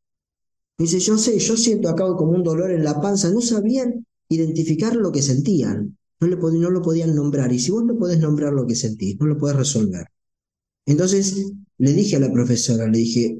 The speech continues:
eh, bastante los chicos me escucharon, la verdad, con una maravilla, porque yo pensé que en realidad no me iban a dar un cinco de bolilla.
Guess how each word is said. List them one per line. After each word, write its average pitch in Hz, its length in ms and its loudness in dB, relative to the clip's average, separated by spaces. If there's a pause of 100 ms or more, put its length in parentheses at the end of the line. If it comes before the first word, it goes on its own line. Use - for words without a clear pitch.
(160)
eh, 110 220 0
bastante 190 580 0
los 131 140 0
chicos 151 260 2
me 127 100 4
escucharon, 139 460 2
la 117 80 2
verdad, 127 200 0
con 127 100 2
una 110 120 2
maravilla, 110 500 2
porque 120 180 0
yo 117 80 0
pensé 117 260 -2
que 113 80 0
en 98 80 -2
realidad 101 280 -2
no 113 100 2
me 107 100 2
iban 104 120 -2
a 101 40 -2
dar 104 80 0
un 101 80 0
cinco 110 240 -2
de 107 80 2
bolilla. 135 520 0